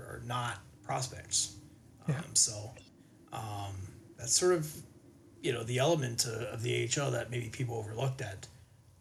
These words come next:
Speaker 1: Uh, prospects are not necessarily the, the best players in, at that moment in the A H L. Um,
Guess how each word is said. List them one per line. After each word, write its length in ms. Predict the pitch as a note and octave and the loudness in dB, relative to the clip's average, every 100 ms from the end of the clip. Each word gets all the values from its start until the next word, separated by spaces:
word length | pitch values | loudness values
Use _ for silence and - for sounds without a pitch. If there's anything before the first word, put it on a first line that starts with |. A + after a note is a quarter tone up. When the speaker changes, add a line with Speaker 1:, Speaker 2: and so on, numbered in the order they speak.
| - | -20
Speaker 1:
Uh, 40 | - - | -18 8
prospects 420 | G3 G3+ F#3+ D#3 | 10 10 8 4
are 60 | D3+ | 4
not 160 | C3 | 4
necessarily 440 | C3+ C3+ D#3 C3 A#2 | 6 6 6 2 0
the, 80 | A2+ - - | -4 -12 -10
the 80 | A2 | 0
best 300 | C3+ C3 - | 2 2 2
players 420 | C3+ C3 B2 - | 2 4 4 4
in, 160 | C#3 D#3 - | 0 2 4
at 200 | C#3 - | 4 4
that 240 | B2 - | 2 2
moment 340 | B2+ D#3 A#2+ - - | 0 0 -2 -8 -10
in 80 | - | -8
the 120 | A2 | -6
A 60 | G#2+ | -6
H 220 | G#2+ - | -4 -2
L. 240 | D#3 - - - - | -2 -2 -10 -20 -20
Um, 80 | - | -20